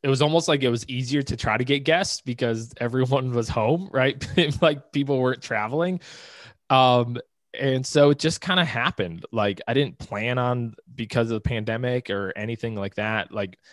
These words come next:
I had planned on doing it. You know, I'd started the process of it in December twenty nineteen.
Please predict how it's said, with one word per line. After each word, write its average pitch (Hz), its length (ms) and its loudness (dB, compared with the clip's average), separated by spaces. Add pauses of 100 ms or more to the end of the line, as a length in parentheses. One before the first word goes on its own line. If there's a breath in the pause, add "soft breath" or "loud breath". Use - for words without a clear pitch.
(420 soft breath)
I 120 100 -2
had 113 240 0
planned 117 380 -4
on 107 160 0
doing 110 400 -4
it. 104 260 -2 (420)
You 107 100 -12
know, 95 80 -6
I'd 98 200 -6
started 113 840 0
the 107 100 -4
process - 560 -6
of 104 120 -2
it 98 140 -4
in 101 160 -18
December 101 800 -6
twenty 98 420 -14
nineteen. 92 960 -12